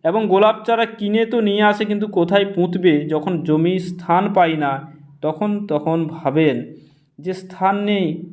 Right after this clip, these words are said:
এটা পুঁতবো, আর যদি কোথাও পুঁতেও ফেলি ফুল কি আদেও হবে?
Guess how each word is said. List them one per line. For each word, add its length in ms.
এটা 180
পুঁতবো, 720
আর 140
যদি 220
কোথাও 300
পুঁতেও 480
ফেলি 560
ফুল 240
কি 140
আদেও 340
হবে? 360